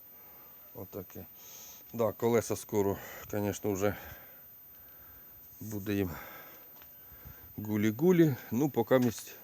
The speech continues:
ще походять. Якби вроді шипок є, ну, є трошки, звісно, тріщини.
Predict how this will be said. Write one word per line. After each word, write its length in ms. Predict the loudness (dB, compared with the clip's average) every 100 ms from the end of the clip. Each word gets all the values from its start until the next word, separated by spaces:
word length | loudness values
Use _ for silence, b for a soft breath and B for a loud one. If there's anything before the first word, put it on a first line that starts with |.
| B B B B B B B
ще 180 | -4 -2
походять. 540 | 0 0 0 -4 -2
Якби 260 | -2 0 2
вроді 280 | 2 2 0
шипок 500 | 0 0 2 0 2
є, 120 | -2 -2 -10
ну, 220 | -6 -6 -8 -16 B B B B B B B -8
є 180 | -2 -2
трошки, 480 | -2 -2 -2 -4 -6
звісно, 380 | -2 -2 -2 -6
тріщини. 640 | -6 -14 -12 -10 -10 -10